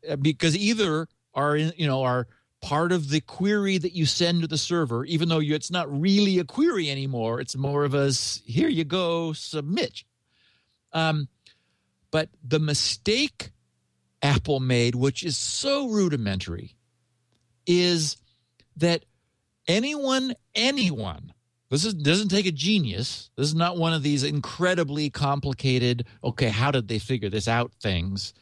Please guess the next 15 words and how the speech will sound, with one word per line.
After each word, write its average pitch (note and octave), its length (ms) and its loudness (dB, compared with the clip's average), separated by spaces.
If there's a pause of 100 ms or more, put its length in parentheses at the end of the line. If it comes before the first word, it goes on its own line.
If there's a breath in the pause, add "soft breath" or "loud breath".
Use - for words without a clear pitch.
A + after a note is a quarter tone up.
(920 soft breath)
Anyone F3 800 0 (420)
looking A3+ 800 2 (160)
at C3 460 -2 (1500)
the C3+ 380 2 (160)
traffic G3 800 -2 (600)
to G#3+ 360 2
and F#3+ 140 2
from D3 480 2 (220)
the, C#3 100 2 (200)
the C3+ 140 2
user F3 720 2 (360)
and D3 380 0 (120)
Apple B2+ 560 -4 (1200)
would E3 440 2 (380)
notice C3+ 920 0